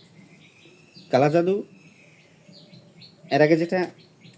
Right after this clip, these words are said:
কালা জাদু ভিন্ন, মানে ধর্মীয় কথাবার্তা বলে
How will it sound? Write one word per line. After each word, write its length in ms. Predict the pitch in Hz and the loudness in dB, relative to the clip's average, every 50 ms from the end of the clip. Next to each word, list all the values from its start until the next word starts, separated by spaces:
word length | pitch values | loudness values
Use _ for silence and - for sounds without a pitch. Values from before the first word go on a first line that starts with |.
| _ _ - - - - _ - | _ _ -20 -20 -20 -20 _ -6
কালা 160 | - 143 143 | -2 -2 -2
জাদু 260 | 139 135 151 151 160 135 | 0 0 -2 -2 -2 -4
ভিন্ন, 360 | - - 117 120 139 190 247 - - - _ - - _ _ - - | -4 -6 -6 -4 -4 -6 -6 -8 -18 -20 _ -20 -20 _ _ -12 -6
মানে 340 | 113 120 120 120 117 113 113 - _ _ _ - 98 92 90 90 - | -4 -2 0 0 0 -2 -4 -8 _ _ _ -16 -16 -16 -16 -16 -10
ধর্মীয় 480 | - 113 131 156 180 185 185 185 180 160 - - - - _ - _ _ - | -6 -2 2 4 6 6 6 6 4 -2 -6 -12 -20 -20 _ -20 _ _ -8
কথাবার্তা 540 | 147 147 - 190 180 180 180 - 175 160 151 | -8 -6 -6 -6 -8 -8 -8 -6 -6 -4 -4
বলে 320 | 147 147 143 139 143 - | -2 -4 -4 -6 -8 -10